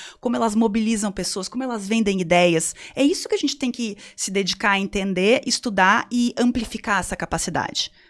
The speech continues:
né? De comunicação humana e não mecânica. Enfim, eu poderia muito mais, assim, possibilidades mais práticas de além dessas questões do diagnóstico. Su-, imagina, ah, como a educação hoje é, é,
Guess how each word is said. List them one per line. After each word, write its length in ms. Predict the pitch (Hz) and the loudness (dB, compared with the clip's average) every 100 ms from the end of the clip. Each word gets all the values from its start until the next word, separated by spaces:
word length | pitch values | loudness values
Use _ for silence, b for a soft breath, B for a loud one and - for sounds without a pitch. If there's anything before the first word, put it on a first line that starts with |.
| b b | b b
né? 260 | 139 147 175 B B B | -6 -6 -6 B B B
De 680 | 165 - 190 190 190 185 185 | -4 -2 -2 -2 -2 -2 -2
comunicação 640 | 214 214 214 196 - 240 - | 0 0 -2 -2 -2 -2 2
humana 760 | 269 254 254 262 254 175 160 | 4 6 6 6 6 4 2
e 80 | 196 | -2
não 100 | 208 | 0
mecânica. 520 | 233 - - - - _ _ _ _ _ _ _ B B B B B B B B B B B _ - | 0 -2 -6 -8 -12 _ _ _ _ _ _ _ B B B B B B B B B B B _ 2
Enfim, 420 | 247 - 160 151 | 2 2 0 2
eu 60 | 185 | 0
poderia 500 | - 240 269 269 214 | 2 4 6 4 6
muito 260 | 226 262 | 6 6
mais, 320 | 254 240 - | 4 4 2
assim, 240 | 214 - 214 | 0 2 2
possibilidades 540 | 226 208 196 202 202 | 2 0 2 4 4
mais 160 | 202 185 | 2 2
práticas 560 | 202 214 202 - 185 | 6 6 6 2 -2
de 100 | 170 | 0
além 260 | 180 175 202 | 2 2 -2
dessas 220 | 190 196 | -6 -8
questões 320 | - 190 196 | -6 -2 0
do 60 | 185 | 0
diagnóstico. 840 | 170 160 165 190 202 - - 190 B B B | 0 0 0 2 2 2 -2 -4 B B B
Su-, 340 | - - - - | -4 -2 -2 -2
imagina, 680 | 240 240 269 330 240 196 - | -2 -2 -2 0 0 -2 -2
ah, 600 | 190 180 - - - 90 - | 2 2 0 -2 -4 -4 0
como 400 | 247 262 294 277 | 2 6 6 6
a 60 | |
educação 580 | 233 240 240 - 247 233 | 2 0 -2 -2 -2 0
hoje 240 | 220 233 247 | 0 2 2
é, 180 | 220 - | 2 4
é, 460 | 208 190 185 185 | 4 4 2 0